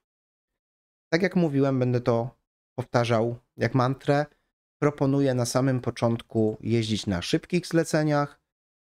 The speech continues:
czyli ty jeździsz na szybkich zleceniach, zarabiasz jakieś pieniądze, ulepszasz garaż, kupujesz ciężarówkę najtańszą, jaka jest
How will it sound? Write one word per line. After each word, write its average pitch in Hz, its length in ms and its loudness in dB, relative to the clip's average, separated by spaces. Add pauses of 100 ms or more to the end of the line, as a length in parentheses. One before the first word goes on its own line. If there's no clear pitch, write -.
(120)
czyli 110 180 0
ty - 180 -2
jeździsz 113 340 0
na 107 120 0
szybkich 110 360 -2
zleceniach, 104 540 -2
zarabiasz 110 360 0
jakieś 107 260 -6
pieniądze, 101 680 -2
ulepszasz 117 460 -2
garaż, 101 400 0
kupujesz 120 460 -2
ciężarówkę 107 640 -2
najtańszą, 101 520 -2
jaka 98 220 -4
jest 101 300 -2